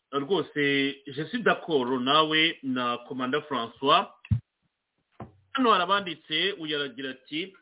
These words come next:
commentaire zaje kuri, kuri WhatsApp nyinshi, ariko ntabwo nzisoma.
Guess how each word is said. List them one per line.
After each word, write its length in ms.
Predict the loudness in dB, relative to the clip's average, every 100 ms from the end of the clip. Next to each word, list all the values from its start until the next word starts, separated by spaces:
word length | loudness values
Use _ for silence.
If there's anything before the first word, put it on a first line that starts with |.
| _
commentaire 400 | -10 -2 0 0
zaje 160 | 0 -4
kuri, 300 | -6 -10 -10
kuri 200 | -10 -8
WhatsApp 480 | -6 -6 0 0 -2
nyinshi, 440 | -6 -2 -2 -2
ariko 240 | -2 -2 -2
ntabwo 260 | -2 -2
nzisoma. 760 | -6 -10 -6 -4 0 2 2